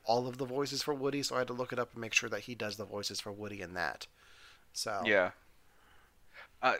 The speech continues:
Speaker 2: so then I have a quick question. I don't wanna spoil anything for you guys, but do you know what the short is before up, uh, before Onward?
Speaker 1: No.
Speaker 2: Do you want me to ruin it for you?
Speaker 1: I mean, as soon as that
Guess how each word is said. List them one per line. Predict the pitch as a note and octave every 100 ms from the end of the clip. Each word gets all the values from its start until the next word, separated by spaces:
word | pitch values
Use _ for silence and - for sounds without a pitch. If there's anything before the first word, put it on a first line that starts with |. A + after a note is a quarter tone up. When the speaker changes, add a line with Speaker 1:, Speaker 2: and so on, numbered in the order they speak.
| -
Speaker 2:
so | - D3+
then | D3
I | C#3+
have | C3+
a |
quick | D3 C3
question. | C3 A#2+ A#2
I | A2
don't | A2
wanna | A2
spoil | - A#2+ A#2+
anything | A#2+ A2+ G2+
for | G#2+
you | G2
guys, | G2+ G2
but | G#2+ G2+
do | A2
you | A2+
know | A2+
what | A2 G#2
the | A2+
short | - A2+ G#2+
is | G#2
before | G#2 - A2 G#2 F#2 -
up, | G#2 - -
uh, | G#2+ G#2
before | G#2 A2
Onward? | G2+ G#2+ A#2+ - -
Speaker 1:
No. | C3 A2+ F2 - - - - - - _ - _ - - - - - - _ _
Speaker 2:
Do | G#2
you | G#2
want | G2+ G2+
me |
to | G2+
ruin | G2+
it | A2
for | - C#3+
you? | E3+ G3+ -
Speaker 1:
I | D3 D3+
mean, | D3 C#3+ C3 B2+ C#3+ _ - - - -
as | C3
soon | - D3+
as | D3+
that | C#3